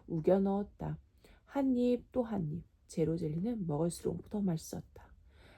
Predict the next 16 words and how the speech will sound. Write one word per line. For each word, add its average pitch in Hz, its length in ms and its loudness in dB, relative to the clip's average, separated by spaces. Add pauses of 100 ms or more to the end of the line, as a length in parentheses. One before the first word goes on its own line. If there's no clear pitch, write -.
(120)
정신없이 202 560 2
다 160 180 -4
먹어 175 280 -2
치우고 247 400 -2
나서야 226 420 -2
고토미는 180 540 -2
만족스러운 170 640 -4
숨을 240 320 -6
내쉬었다. 208 540 -6 (760)
"후, 339 300 12 (180)
너무 180 260 2
기분이 170 380 -2
좋아졌어. - 640 -6 (580)
내가 180 400 0
코골이 320 480 2
걱정을 170 580 -6